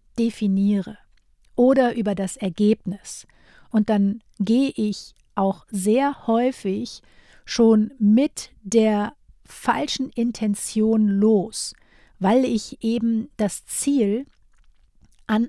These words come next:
eine Erwartungshaltung knüpfe.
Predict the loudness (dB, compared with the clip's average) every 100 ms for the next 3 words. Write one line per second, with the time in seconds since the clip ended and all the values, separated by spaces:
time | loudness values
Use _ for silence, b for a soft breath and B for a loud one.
0 | -4 -2 2 0 0 -4 -4 -4 -4 -6
1 | -6 -6 -6 -4 -6 -8 -12 -4 2 2
2 | 0 -12